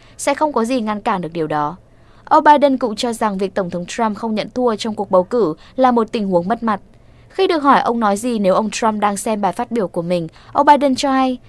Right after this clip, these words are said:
"Ngài Tổng thống, tôi mong chờ được nói chuyện với ông." Theo hãng tin Reuters, Nhà Trắng cho biết Tổng thống Trump sẽ đến thăm Nghĩa trang quốc gia Arlington trong ngày mười một tháng mười một. Đây là lần xuất hiện trước công chúng đầu tiên của Tổng thống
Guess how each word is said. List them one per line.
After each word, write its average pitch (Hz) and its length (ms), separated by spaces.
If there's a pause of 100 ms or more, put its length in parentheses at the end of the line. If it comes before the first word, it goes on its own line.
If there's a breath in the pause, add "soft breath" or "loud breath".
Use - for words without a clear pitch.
(140 soft breath)
"Ngài 285 100
Tổng 269 200
thống, 226 260
tôi 285 160
mong 302 180
chờ 262 160
được 196 100
nói 180 180
chuyện 208 220
với 180 100
ông." 185 240 (760 soft breath)
Theo 359 120
hãng 294 140
tin 302 160
Reuters, 254 580 (180 loud breath)
Nhà 285 160
Trắng 247 220
cho 277 140
biết 311 240
Tổng 247 140
thống 196 160
Trump 220 300
sẽ 202 120
đến 185 200
thăm 214 260
Nghĩa 214 160
trang 226 240
quốc 233 160
gia 220 180
Arlington 208 580
trong 214 200
ngày 190 100
mười 175 140
một 170 200
tháng 170 200
mười 233 100
một. 185 200 (400 loud breath)
Đây 214 120
là 208 80
lần 185 200
xuất 262 220
hiện 240 180
trước 254 180
công 214 160
chúng 180 200
đầu 208 160
tiên 262 260
của 190 100
Tổng 185 200
thống 175 300